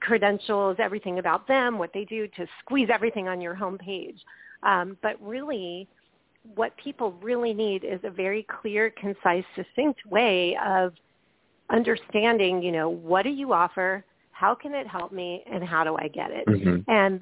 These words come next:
Speaker 1: those
Speaker 2: Mm-hmm.
Speaker 1: are really just the three critical pieces of information that need to be on almost everything that you're writing or communicating or putting out there, whether it's a website, a sales page, whether you're, you know,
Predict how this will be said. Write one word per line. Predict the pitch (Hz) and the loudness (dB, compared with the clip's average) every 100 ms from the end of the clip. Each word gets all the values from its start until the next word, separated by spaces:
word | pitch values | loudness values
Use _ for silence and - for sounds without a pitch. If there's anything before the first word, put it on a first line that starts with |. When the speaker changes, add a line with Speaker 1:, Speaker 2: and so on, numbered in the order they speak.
| - | -4
Speaker 1:
those | 226 262 | 2 4
Speaker 2:
Mm-hmm. | - 175 | 4 2
Speaker 1:
are | - 196 190 | 0 0 -2
really | 202 254 254 226 | -2 -2 -2 -6
just | 202 185 _ | -12 -18 _
the | 190 175 - 226 | -2 -2 -4 -4
three | 254 247 233 208 _ | 0 0 -2 -6 _
critical | - - 254 277 - 214 185 180 - - | -10 0 0 0 -2 0 2 0 -6 -12
pieces | 247 269 214 | -10 -6 -4
of | 202 202 | -4 -2
information | 190 - 175 185 240 254 - 190 190 190 - - - _ | -4 -2 -2 0 0 -2 -2 0 2 0 -4 -16 -20 _
that | 240 202 | 0 2
need | 226 247 269 | 0 -4 -6
to | |
be | 240 226 | -8 -2
on | 190 190 | 0 0
almost | 247 294 339 - | -2 -4 -4 -4
everything | 175 208 226 214 180 180 | -2 -2 -2 -4 -4 -4
that | 175 - | -6 -4
you're | 175 165 | -6 -4
writing | 175 185 175 180 170 | -2 -2 -2 -2 -2
or | 175 160 - | -2 -4 -4
communicating | 190 185 175 196 185 175 | -2 -2 -2 -4 0 0
or | 170 | 0
putting | - 196 170 | 0 -2 0
out | - 170 185 - | 2 2 2 -4
there, | 165 175 180 | -4 -2 -2
whether | 180 170 180 | -2 -2 -2
it's | 196 - | -4 -8
a | |
website, | 170 175 170 _ 165 165 175 | -2 -2 -2 _ -2 -2 -4
a | - | -2
sales | 175 160 170 - | 2 2 -2 -4
page, | 175 170 165 | -2 -2 -2
whether | 180 165 | -2 -2
you're, | 165 - 104 - - - _ - | -4 -4 -6 -8 -20 -20 _ 0
you | 202 | 4
know, | 151 160 | 4 2